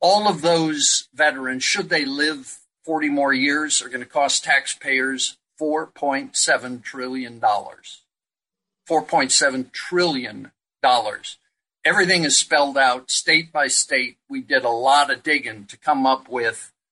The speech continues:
what, what's the cost of somebody not working and the cost of care and so forth. So, uh, if you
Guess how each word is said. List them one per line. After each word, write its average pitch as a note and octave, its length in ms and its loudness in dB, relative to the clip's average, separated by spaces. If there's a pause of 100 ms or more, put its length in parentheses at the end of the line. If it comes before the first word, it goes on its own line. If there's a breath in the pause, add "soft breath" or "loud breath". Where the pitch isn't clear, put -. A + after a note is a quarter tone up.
(560)
what, D#3 280 -2
what's E3 260 2
the - 100 -4
cost - 580 2
of - 280 0 (420)
somebody D3+ 360 -2
not D3+ 220 2
working F3+ 440 -4 (560)
and C#3+ 500 2
the C3+ 80 -8
cost E3+ 540 2
of C3 460 -4 (200)
care F3 540 0 (320)
and D3+ 180 0
so - 180 2
forth. - 280 -6 (720)
So, G3 360 4 (200)
uh, E3+ 280 6
if F3+ 180 0
you D3 240 -4